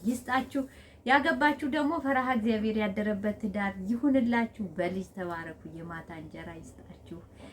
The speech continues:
ያሰባችሁበት ድረሱ። <laughs> ከክፉ ነገር ሁላ ይጠብቃችሁ። የጠዋት አይከልክላችሁ፣ የማታውንም እንጀራ ይስጣችሁ።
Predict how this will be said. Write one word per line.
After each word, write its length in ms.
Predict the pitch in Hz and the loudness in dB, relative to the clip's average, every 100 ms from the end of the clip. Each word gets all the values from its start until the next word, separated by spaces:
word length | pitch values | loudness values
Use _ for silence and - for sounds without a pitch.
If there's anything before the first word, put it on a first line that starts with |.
| - - - | -20 -12 2
ያሰባችሁበት 1080 | 220 240 - 254 247 240 - 247 202 220 202 | 6 6 4 6 6 4 0 0 4 4 4
ድረሱ። 440 | 208 202 196 190 214 190 196 202 196 - - | 2 2 2 0 0 0 2 0 -2 -6 0
<laughs> 440 | 220 - - 233 226 | 0 0 4 4 6
ከክፉ 360 | 233 196 226 208 202 | 0 -2 -2 -2 0
ነገር 300 | 190 175 180 | 0 0 -2
ሁላ 240 | 190 180 175 | -2 -2 -2
ይጠብቃችሁ። 840 | 170 175 175 - 170 170 - 180 214 - - - - | -2 -6 -8 -4 -2 -2 -4 -4 -4 -10 -18 -16 0
የጠዋት 480 | 208 220 277 269 285 | 2 8 10 8 8
አይከልክላችሁ፣ 760 | 277 - 269 - 254 247 247 247 | 2 2 -2 -2 -2 -2 -2 0
የማታውንም 760 | 220 208 208 202 208 196 196 190 | 0 4 4 4 2 2 2 2
እንጀራ 340 | 185 180 175 | 2 2 0
ይስጣችሁ። 600 | 170 160 - 165 - 170 | -2 -6 -10 -10 -10 -14